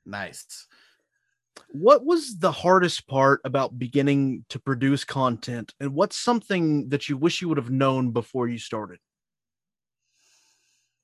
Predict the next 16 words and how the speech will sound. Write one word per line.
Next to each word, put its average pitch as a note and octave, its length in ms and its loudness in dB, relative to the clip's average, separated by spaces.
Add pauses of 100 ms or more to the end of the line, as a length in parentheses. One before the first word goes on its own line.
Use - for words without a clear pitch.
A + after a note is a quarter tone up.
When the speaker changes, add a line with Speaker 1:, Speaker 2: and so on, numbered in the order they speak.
(520)
Speaker 1:
In D3+ 120 2
the D#3+ 60 0
beginning, F#3 880 -2 (160)
um, A#2+ 600 0 (580)
consistency F#3 880 -2
and C3 140 -4
quantity D3+ 640 -4
is G#2+ 120 -8
king. E2+ 500 -10 (560)
So C3+ 320 2
instead C3 440 2
of D3+ 120 2
making, D#3 520 -2
like, C3+ 500 -2 (1160)
a C3+ 80 2
lot C#3+ 400 2